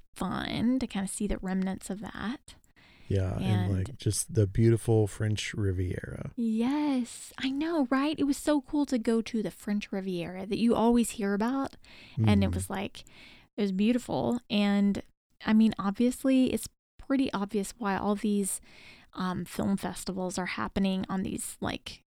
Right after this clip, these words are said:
Speaker 1: beautiful beach towns because they're beautiful, and who wouldn't
Speaker 2: <laughs> Yeah.
Speaker 1: wanna go there and,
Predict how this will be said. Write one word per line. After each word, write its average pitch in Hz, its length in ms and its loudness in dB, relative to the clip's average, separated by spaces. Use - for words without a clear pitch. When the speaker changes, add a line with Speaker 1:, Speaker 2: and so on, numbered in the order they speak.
Speaker 1:
beautiful - 320 -4
beach - 480 -6
towns - 400 0
because 226 320 0
they're 247 160 8
beautiful, 202 720 2
and 214 120 6
who 233 120 6
wouldn't 226 200 2
Speaker 2:
<laughs> - 0 -
Yeah. 208 40 -2
Speaker 1:
wanna 220 140 0
go - 180 -6
there - 320 -6
and, - 300 -8